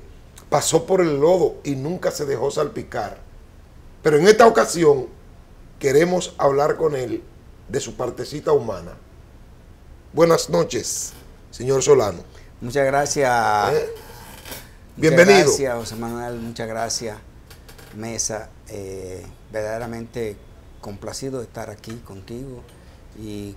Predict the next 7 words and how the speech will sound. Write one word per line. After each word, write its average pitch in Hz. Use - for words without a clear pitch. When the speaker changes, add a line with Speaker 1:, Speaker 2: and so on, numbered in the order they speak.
Speaker 2:
complacido 117
de 113
compartir 113
con 113
este 107
pueblo 123
dominicano 120